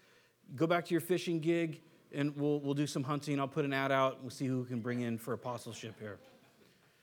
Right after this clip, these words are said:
No, he said, "Hey, you, you come with me. You're of the wrong spirit. I love you. I accept that you're of the wrong spirit. It needs to change,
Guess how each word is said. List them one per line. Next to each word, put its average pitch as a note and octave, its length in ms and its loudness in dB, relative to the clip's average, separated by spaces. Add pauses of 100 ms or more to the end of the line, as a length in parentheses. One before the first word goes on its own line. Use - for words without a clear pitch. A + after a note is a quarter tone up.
(760)
No, B3 200 8
he F3 60 4
said, E3+ 220 4
"Hey, G#3+ 240 2 (220)
you, D3 220 -2 (280)
you C3 100 -10
come D#3 220 -4
with - 160 -4
me. G#2+ 180 -6 (840)
You're C3+ 160 4
of F3+ 80 2
the F#3+ 40 0
wrong F#3+ 200 2
spirit. D3+ 420 -2 (720)
I B2 80 -6
love B2 320 -4
you. A#2 300 -6 (460)
I C3 120 -6
accept - 400 -4
that C#3+ 80 -6
you're B2 140 -2
of A#2 60 -2
the A2+ 60 -4
wrong A2 160 -4
spirit. A#2 340 -2 (140)
It A#2 80 -4
needs B2 200 0
to - 60 -12
change, A#2 540 -4